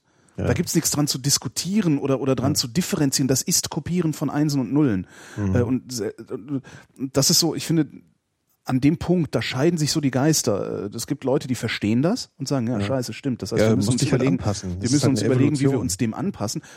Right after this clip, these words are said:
Speaker 2: Und
Speaker 1: Ja.
Speaker 2: es gibt Leute, die sagen, äh, „Ja, das mag so sein, aber mit den richtigen Gesetzen kann man.“ Und
Speaker 1: Ja.
Speaker 2: und genau da ist so der, der, der Bruch. Und das, das ist auch das, wo, wo, wo, also die Leute, die das mit dem Kopieren nicht intuitiv, äh, verstehen,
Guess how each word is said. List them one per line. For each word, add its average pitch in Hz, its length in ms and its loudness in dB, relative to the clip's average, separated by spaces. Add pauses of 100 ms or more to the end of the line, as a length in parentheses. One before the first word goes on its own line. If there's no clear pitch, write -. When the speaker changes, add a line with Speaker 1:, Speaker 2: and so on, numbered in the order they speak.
Speaker 2:
Und - 100 2
Speaker 1:
Ja. 180 40 6
Speaker 2:
es - 80 0
gibt 175 140 -4
Leute, 160 180 2
die 143 40 4
sagen, 139 200 0
äh, 131 340 -4 (220)
„Ja, 151 180 6
das 214 160 4
mag 175 160 2
so 156 80 0
sein, 185 320 2
aber 190 280 2
mit 175 160 2
den 151 80 2
richtigen 170 340 0
Gesetzen 170 460 2
kann 156 160 2
man.“ 107 160 2 (280)
Und - 240 -2
Speaker 1:
Ja. 107 200 2 (720)
Speaker 2:
und 151 140 0
genau 131 220 2
da 131 120 2
ist 147 120 -2
so 151 60 -2
der, 135 180 2
der, 123 160 0
der 113 160 -2
Bruch. 139 300 -4
Und 113 160 -4
das, 127 120 2 (240)
das 139 140 4
ist 170 140 4
auch 139 160 -2
das, 143 260 0
wo, 127 240 -4
wo, 127 360 0
wo, 127 340 -4
also 120 160 -4
die 123 140 -6
Leute, 143 260 4
die 135 80 2
das 127 140 4
mit 131 80 2
dem 127 80 2
Kopieren 147 400 2
nicht 170 240 2
intuitiv, 113 720 -2
äh, 92 500 -8
verstehen, 113 440 -4